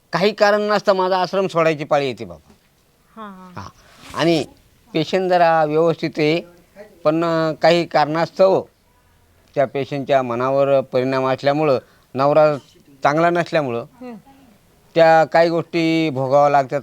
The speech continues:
Speaker 1: कोणाला? पेशंटला.
Speaker 2: हां.
Speaker 1: म्हणून मला पेशंट करता सुद्धा
Speaker 2: तुम्हाला सांगते बाबा,
Speaker 1: हं.
Speaker 2: आता सुद्धा मा नवरा इतका खवळला ना माझ्यावर,
Speaker 1: हं.
Speaker 2: मला येऊन देत नव्हता. मला म्हण, "काय चालली बाबा भक्तांक, चाल वय घरामध्ये."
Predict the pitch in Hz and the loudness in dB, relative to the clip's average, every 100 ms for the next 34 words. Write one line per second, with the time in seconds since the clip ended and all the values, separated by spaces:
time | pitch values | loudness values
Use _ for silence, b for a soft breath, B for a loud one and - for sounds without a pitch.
0 | - 151 143 151 156 _ - _ _ - | -6 -4 0 -2 -2 _ -20 _ _ -20
1 | - - 139 151 113 80 - - - 247 | -14 -8 -4 -4 -6 -10 -20 -20 -10 -6
2 | 247 208 180 - 131 151 170 139 127 - | -6 -8 -14 -10 -2 0 0 -2 -6 -14
3 | - - - _ _ _ _ _ - - | -20 -20 -20 _ _ _ _ _ -20 -20
4 | - 131 143 123 143 135 143 123 135 160 | -8 0 2 0 -2 -6 -6 -4 -2 -2
5 | 131 123 147 151 294 320 294 - 311 302 | -2 0 0 0 -6 -10 -10 -8 -10 -8
6 | 277 262 254 247 277 285 277 285 294 320 | -8 -6 -6 -4 -4 -2 -4 -4 -8 -10
7 | 302 285 311 302 269 269 277 269 302 - | -10 -6 -6 -6 -6 -6 -8 -8 -12 -8
8 | 269 254 247 262 285 269 277 294 285 - | -4 -2 -2 -6 -8 -10 -8 -8 -10 -12
9 | _ 165 165 262 269 269 277 277 269 285 | _ -4 -4 -4 -4 -6 -6 -8 -10 -10
10 | 311 311 262 254 269 285 247 277 285 311 | -10 -8 -6 -6 -8 -10 -6 -6 -4 -6
11 | 294 269 262 247 262 285 294 254 226 226 | -6 -4 -4 -2 -4 -6 -6 -10 -8 -6
12 | 269 277 294 330 349 339 339 285 277 269 | -4 -2 0 0 0 0 -2 -4 -8 -12